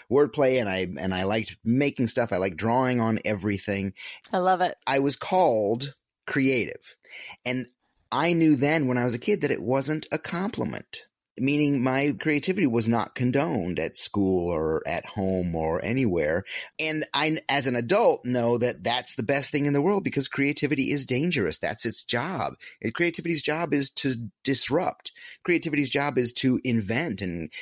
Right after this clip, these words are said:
Speaker 1: and create new and to test and experiment. And through my teen years, I did nothing but try to shove that down deep, <laughs>
Speaker 2: Yeah.
Speaker 1: you know,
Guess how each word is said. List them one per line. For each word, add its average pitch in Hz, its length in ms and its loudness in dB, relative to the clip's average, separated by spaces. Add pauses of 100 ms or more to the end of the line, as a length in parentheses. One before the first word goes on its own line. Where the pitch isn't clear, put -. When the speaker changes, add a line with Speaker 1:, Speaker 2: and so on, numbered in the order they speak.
(120)
Speaker 1:
and 95 340 -4
create 117 400 0
new 135 340 2
and 85 260 -4
to 92 240 0
test - 420 -6
and 92 100 -4
experiment. 107 840 -6 (500)
And 123 640 0 (240)
through 135 200 2
my 120 320 2 (280)
teen 180 360 0
years, 113 260 2
I 120 80 0
did 113 240 0
nothing 117 680 2 (320)
but 117 300 -2 (180)
try 123 360 2
to 127 100 -2
shove 113 360 0
that 113 200 -2
down 113 260 -2
deep, 139 360 -2
<laughs> - 800 -2
Speaker 2:
Yeah. 180 680 0
Speaker 1:
you 156 100 4
know, 156 360 4